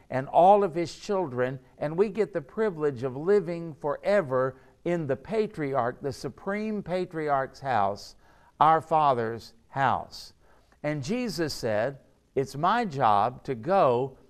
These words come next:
and to prepare a place for you." Now, some of the old songs and some of the not-so-old songs, they picture Jesus as being in heaven, and, uh, you know, that's why he was a carpenter and a carpenter's son on earth.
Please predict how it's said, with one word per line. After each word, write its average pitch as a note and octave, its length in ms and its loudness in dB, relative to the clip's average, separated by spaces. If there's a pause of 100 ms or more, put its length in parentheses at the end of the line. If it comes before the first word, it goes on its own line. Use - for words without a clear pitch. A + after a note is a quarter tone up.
(180)
and C#3+ 180 -4
to B2 100 -8
prepare C#3 640 0
a B2+ 140 0
place B2 380 -2
for D3 200 -12
you." E3 360 0 (380)
Now, A3+ 100 0
some C4+ 220 2
of G#3 60 2
the F3+ 120 4
old F3+ 240 8
songs D#3 720 2 (200)
and C3 120 -8
some F3+ 180 0
of D#3+ 60 -2
the D3 80 0
not-so-old C#3 760 -2
songs, B2 480 -4 (240)
they F#3 100 2
picture G3+ 400 0
Jesus F3 600 -2
as D3 180 0
being E3 440 -2 (100)
in D#3+ 220 -6
heaven, D3+ 460 -4 (300)
and, D3+ 400 -2
uh, C#3+ 340 2
you D3+ 200 -4
know, C#3 120 0
that's D3 220 -2
why D3+ 160 0
he D3 100 -2
was C3+ 140 -4
a B2 80 -2
carpenter D3 720 0
and C#3+ 100 -6
a B2+ 60 -4
carpenter's C#3+ 600 0
son C#3+ 240 -4
on B2+ 200 -2
earth. C3+ 300 0